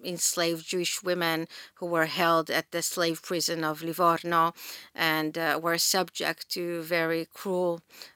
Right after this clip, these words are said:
uh, what we would call group rape, um, gang rape. And, uh,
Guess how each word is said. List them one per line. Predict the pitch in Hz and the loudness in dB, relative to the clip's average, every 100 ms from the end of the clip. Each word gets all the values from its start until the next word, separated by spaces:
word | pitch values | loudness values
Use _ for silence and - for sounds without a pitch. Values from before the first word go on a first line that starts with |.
| - | -4
uh, | 156 147 147 | 0 0 -2
what | - - | -4 -6
we | 175 | -4
would | 165 170 | -4 -8
call | - 170 160 170 | -6 -4 -4 -6
group | 190 190 196 - | -6 0 0 0
rape, | 185 175 190 - - - - - | 0 2 0 -10 -20 -20 -12 -4
um, | 156 151 147 147 147 151 151 156 160 | 0 2 2 0 -4 -6 -10 -10 -6
gang | 151 151 165 | -4 -4 -2
rape. | 156 - - - - - _ - _ - | -2 -4 -12 -18 -20 -20 _ -14 _ -2
And, | 170 160 165 156 | 0 2 0 2
uh, | 170 160 160 160 165 165 | 2 4 6 6 6 4